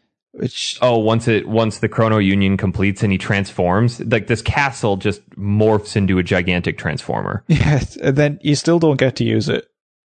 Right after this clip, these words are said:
Speaker 2: No.
Speaker 1: And I was like, "Well, well, this is rubbish."
Speaker 2: No.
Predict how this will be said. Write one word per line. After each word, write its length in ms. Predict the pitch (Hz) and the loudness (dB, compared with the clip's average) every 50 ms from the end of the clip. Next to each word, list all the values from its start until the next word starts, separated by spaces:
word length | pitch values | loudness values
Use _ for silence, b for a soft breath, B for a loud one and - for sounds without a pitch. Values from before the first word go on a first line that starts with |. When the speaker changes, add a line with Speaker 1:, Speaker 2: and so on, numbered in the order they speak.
| _ _ _ _ _ | _ _ _ _ _
Speaker 2:
No. 140 | - - - - | -12 -12 -6 -2
Speaker 1:
And 200 | 139 131 131 123 | 0 0 2 2
I 100 | 123 127 127 | 4 4 2
was 100 | 117 135 | 2 2
like, 120 | - - - | 0 -2 0
"Well, 280 | - 147 131 - - _ - | -2 -2 -2 -2 -6 _ -2
well, 100 | 139 131 | 0 0
this 140 | 151 156 - | 0 2 0
is 120 | 190 139 - | 0 0 0
rubbish." 440 | - - - - 196 190 - - _ _ _ _ _ _ _ _ b b b b b b b b b b b | -2 -2 0 0 0 0 -2 -8 _ _ _ _ _ _ _ _ b b b b b b b b b b b
Speaker 2:
No. 220 | 101 65 50 | -6 -6 -6